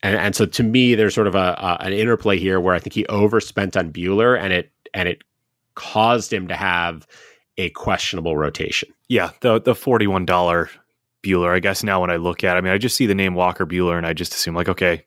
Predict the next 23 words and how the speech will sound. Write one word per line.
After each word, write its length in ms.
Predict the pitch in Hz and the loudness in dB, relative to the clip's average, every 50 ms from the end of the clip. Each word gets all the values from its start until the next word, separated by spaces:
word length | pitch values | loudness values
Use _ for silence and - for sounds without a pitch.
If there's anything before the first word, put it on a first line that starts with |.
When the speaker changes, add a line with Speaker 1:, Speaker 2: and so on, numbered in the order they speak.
| _ - | _ -8
Speaker 2:
you 100 | 95 92 | -6 -6
know, 120 | 85 82 | -4 -6
solid, 560 | 78 - - 110 92 92 90 87 87 80 - | -6 -4 0 2 2 2 2 2 0 -2 -2
but 220 | - 95 92 80 - - - - - - _ _ | 0 0 0 0 -4 -12 -20 -20 -20 -20 _ _
forty-one, 640 | - - - - 127 113 113 107 98 98 104 107 107 | -16 -8 -2 0 2 2 4 2 2 2 2 2 0
especially 300 | - - 110 - - 107 | 0 0 -2 0 0 0
when 80 | 98 | 0
you 80 | 98 90 | -2 -2
compare 320 | - 90 - - 95 95 | -4 -4 0 2 2 2
him 80 | 95 87 | 2 0
to 100 | - - | -2 -4
some 160 | - - 95 | -6 -4 -2
of 60 | 90 | -2
those 180 | 85 87 85 85 | 0 0 0 0
other 380 | 92 85 90 90 87 85 - _ _ _ _ _ _ _ | 0 2 2 2 2 0 -2 _ _ _ _ _ _ _
arms 540 | - 101 92 92 92 90 87 90 85 - - | -2 0 2 2 2 2 0 -2 -4 -4 -4
that, 240 | - 90 85 76 - | -2 -4 -4 -2 -2
that 180 | 90 - - 87 | -2 -2 -2 -4
went 260 | 90 87 85 80 - | -6 -6 -6 -6 -6
in 100 | 87 87 | -6 -6
that 180 | 85 82 - | -6 -6 -6
price 340 | - - 92 92 92 - - | -4 -2 -2 -2 -2 -2 -2
range, 460 | 98 95 90 90 87 87 85 - - | -2 0 0 0 -2 -2 -4 -6 -6